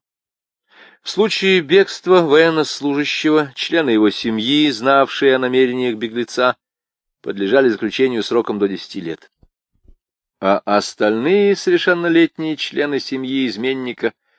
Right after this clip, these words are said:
совместно с ним проживавшие или находившиеся на его иждивении к моменту совершения преступления,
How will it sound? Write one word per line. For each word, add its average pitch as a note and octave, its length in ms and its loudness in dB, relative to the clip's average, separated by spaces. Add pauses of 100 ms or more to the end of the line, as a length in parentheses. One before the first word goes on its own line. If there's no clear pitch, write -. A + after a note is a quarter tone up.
(220)
совместно B2 680 -2
с - 140 -8
ним G#2+ 180 -4
проживавшие B2 920 2
или G2+ 100 -4
находившиеся G2 800 -4
на G2 60 -4
его F#2 260 2
иждивении B2 640 -2 (440)
к - 80 -20
моменту A#2+ 460 -2
совершения A#2 640 0
преступления, G#2+ 800 0